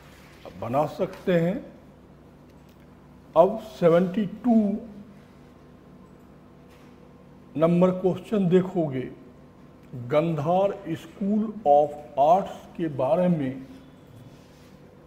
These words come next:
निम्नलिखित कथनों पर विचार करें।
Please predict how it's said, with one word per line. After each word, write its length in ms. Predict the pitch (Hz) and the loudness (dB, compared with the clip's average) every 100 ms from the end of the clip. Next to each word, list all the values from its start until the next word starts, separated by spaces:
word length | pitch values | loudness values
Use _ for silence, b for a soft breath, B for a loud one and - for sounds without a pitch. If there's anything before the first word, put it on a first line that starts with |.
| - - - - - B B B B B - - - - - - - - | -20 -20 -20 -20 -20 B B B B B -20 -20 -20 -20 -20 -20 -20 -8
निम्नलिखित 600 | 151 175 180 185 190 - | 0 2 2 -2 -10 -4
कथनों 320 | 165 165 160 | -4 -2 -4
पर 180 | - 143 | -4 -6
विचार 360 | 117 117 107 - | -6 -8 -8 -10
करें। 1800 | - - - - - - - - - - - - - - - - - 131 | -12 -20 -20 -20 -20 -20 -20 -20 -20 -20 -20 -20 -20 -20 -20 -20 -14 -8